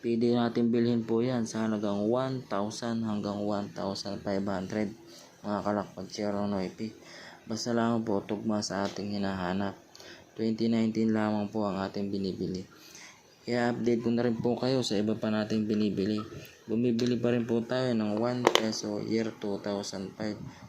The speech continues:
mga kalakwatsero ng Noipi. Ganito pong one peso B S P. At sa mga ten peso naman po ay year two thousand seven at year two thousand nine ang binibili po natin.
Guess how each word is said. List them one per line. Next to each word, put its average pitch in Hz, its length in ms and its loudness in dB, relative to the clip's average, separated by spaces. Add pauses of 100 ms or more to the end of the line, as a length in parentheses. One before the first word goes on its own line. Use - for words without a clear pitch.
(160)
mga 101 160 -4
kalakwatsero 98 800 -2
ng 101 80 -2
Noipi. 95 440 -4 (420)
Ganito 107 400 -2
pong 113 240 0
one 110 240 0
peso 107 320 -2
B 104 240 2
S - 160 -4
P. 101 240 -6 (480)
At 104 80 -6
sa 117 160 -2
mga 113 320 0
ten 123 220 0
peso 120 340 0
naman 120 320 0
po 104 320 -6
ay 107 220 -2
year 123 340 -2
two 113 320 -2
thousand 98 400 -6
seven 107 480 -2 (480)
at 107 160 -12
year 113 240 0
two 104 320 -6
thousand 98 400 -2
nine 107 240 0
ang 101 160 0
binibili 101 480 0
po 98 240 -2
natin. 95 400 -4